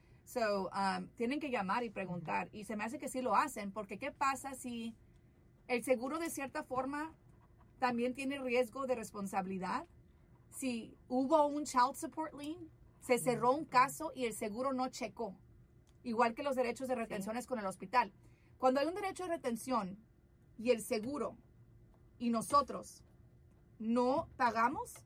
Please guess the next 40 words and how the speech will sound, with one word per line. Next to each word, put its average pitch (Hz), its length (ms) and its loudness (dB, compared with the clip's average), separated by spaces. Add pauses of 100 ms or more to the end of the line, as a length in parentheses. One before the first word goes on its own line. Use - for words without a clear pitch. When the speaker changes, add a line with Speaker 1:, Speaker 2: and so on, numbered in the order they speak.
(240)
Speaker 1:
todos 311 300 8
estamos 254 340 0
responsables. 196 720 -6
Los 196 140 -6
abogados, 208 480 2
el 240 60 -4
Speaker 2:
Ujú. 196 100 -8
Speaker 1:
seguro. 254 340 -2
So, 254 140 0
es 247 140 4
por 294 100 -2
eso 294 140 -4
que 294 80 -6
los 233 160 -2
seguros 220 800 -4 (420)
doble 233 460 6
checan 202 600 -4 (500)
o 277 460 6 (200)
en 233 220 0
su 208 580 -6 (120)
documento 233 520 -2
que 269 100 -8
uno 269 180 -2
firma 269 280 -4
para 208 200 -2
cerrar 214 280 -4
un 262 80 -2
caso 240 300 -6
con 202 180 -4
ellos, 202 440 -4 (400)
se - 180 -4
descargan 233 460 0
de 254 80 -4
cualquier 233 240 -6
responsabilidad. 202 540 -6
Como 180 180 -6
que, - 140 -10
"Hey, 190 200 -2
yo 208 160 -2
no 262 100 -4